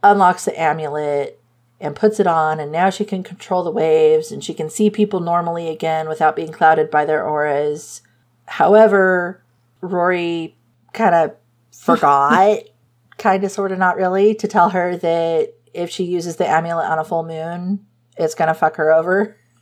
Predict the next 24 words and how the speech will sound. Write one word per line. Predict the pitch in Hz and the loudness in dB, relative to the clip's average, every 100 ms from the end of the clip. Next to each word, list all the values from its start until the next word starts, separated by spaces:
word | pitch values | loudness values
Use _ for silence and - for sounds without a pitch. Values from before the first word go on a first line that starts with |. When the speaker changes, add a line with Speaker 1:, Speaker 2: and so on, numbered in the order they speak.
| _ - | _ -8
Speaker 1:
And | 185 | -2
it | 196 | 2
happens | 180 175 175 - | 4 4 0 -2
to | |
be | 190 180 | -4 -4
a | |
full | 180 180 | -2 -2
moon. | 165 170 170 180 196 208 - _ _ _ | -2 -6 -6 -4 -4 -6 -12 _ _ _
I | - 185 | 0 4
guess | 202 214 | 6 4
because | 214 214 202 185 | 4 2 2 0
the | - | 2
amulet | 170 170 175 165 | 2 2 0 -2
controls | - 175 180 160 | -4 -4 -2 -2
the | 160 | -2
tides | 156 165 156 156 151 156 | -4 0 4 4 2 -2
and | 160 | -6
the | |
full | - 170 | -4 -4
moon | 165 165 160 | -4 -8 -8
also | 156 156 156 151 151 | -4 -4 -4 -4 -2
affects | - 156 160 156 | -4 -4 -4 -4
the | 165 | -6
tides, | 147 170 151 151 147 143 165 - | -4 0 2 2 0 -4 -8 -20